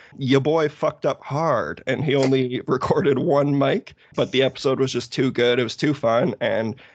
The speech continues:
the amount of people who actually reached out to say that they listened to the episode and they loved it is pretty ridiculous, because I was like,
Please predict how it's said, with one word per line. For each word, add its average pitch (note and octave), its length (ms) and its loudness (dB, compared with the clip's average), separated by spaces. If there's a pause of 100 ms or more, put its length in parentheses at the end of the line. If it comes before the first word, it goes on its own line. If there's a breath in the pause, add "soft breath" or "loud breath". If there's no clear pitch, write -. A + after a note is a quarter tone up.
(220 soft breath)
the C#3 100 6
amount F3 260 6
of F#3+ 60 -2
people E3+ 420 0
who C3 180 0
actually A#2 580 0
reached A#2 320 -4
out A2 280 -2
to A2 380 0
say G#2 280 -2
that A#2 160 -2
they G#2+ 260 2 (180)
listened B2 360 0
to A2+ 40 -8
the A2+ 120 0
episode A2 320 0
and A#2 60 2
they A2 80 2
loved A#2+ 340 2
it G#2+ 180 0
is A2+ 240 -2
pretty - 340 -6
ridiculous, C3+ 680 0
because C3+ 280 -4
I C3+ 60 2
was B2+ 160 0
like, B2 240 0